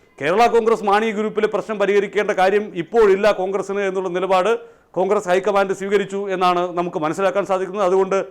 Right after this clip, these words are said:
ജോസഫിൻ്റെ ആ പൊതു സ്വതന്ത്രൻ സ്ഥാനാർത്ഥിത്വം എന്നുള്ളത് ഇപ്പോൾ തൽക്കാലം അടഞ്ഞ അധ്യായമായി മാറിയിരിക്കുന്നു എന്നാണ് നമുക്ക് ബോധ്യമാകുന്ന ഒരു കാര്യം. എന്തായാലും, ആ, കേരളത്തിൽ തീരാത്ത, ഇതേ ആളുകൾ തന്നെയാണ്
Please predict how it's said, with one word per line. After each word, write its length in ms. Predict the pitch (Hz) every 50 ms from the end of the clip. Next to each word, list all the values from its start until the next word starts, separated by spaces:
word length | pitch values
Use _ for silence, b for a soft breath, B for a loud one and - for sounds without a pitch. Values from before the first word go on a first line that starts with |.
| B B B B B B
ജോസഫിൻ്റെ 520 | 127 156 190 202 202 277 262 247 220 214 220
ആ 60 | 202
പൊതു 460 | 202 - 185 185 214 226 226 - - - _ _ _ -
സ്വതന്ത്രൻ 460 | 185 185 208 208 202 208 202 214 - - _ _
സ്ഥാനാർത്ഥിത്വം 720 | - 180 180 185 202 202 175 196 202 151 202 196 202 190
എന്നുള്ളത് 460 | 185 190 190 185 185 175 180 180 175 180 B B B B B B
ഇപ്പോൾ 280 | 170 156 - 202 190 196
തൽക്കാലം 460 | 175 175 180 202 196 190 190 180 -
അടഞ്ഞ 280 | 151 151 165 202 214 226
അധ്യായമായി 540 | 208 190 170 156 185 196 185 185 185 180 180
മാറിയിരിക്കുന്നു 600 | 175 175 180 180 190 185 180 170 180 175 180 180
എന്നാണ് 380 | 175 170 170 165 160 160 156 - B B B B B -
നമുക്ക് 260 | 170 175 165 - 175
ബോധ്യമാകുന്ന 680 | 165 156 170 185 - 180 175 165 160 156 156 151 147 139 151
ഒരു 200 | 156 156 143 120
കാര്യം. 200 | 120 117 107 120
എന്തായാലും, 340 | 139 175 185 196 220 240 - b b b b b b b b -
ആ, 100 | 151 160
കേരളത്തിൽ 680 | 160 160 151 160 175 190 202 196 - 220 220 226 233 - - - -
തീരാത്ത, 420 | 202 202 208 208 208 208 226 254 247 - - _ _ - - - -
ഇതേ 240 | - 131 143 185 226
ആളുകൾ 420 | 233 208 208 220 240 254 254 254
തന്നെയാണ് 280 | 254 254 254 254 262 262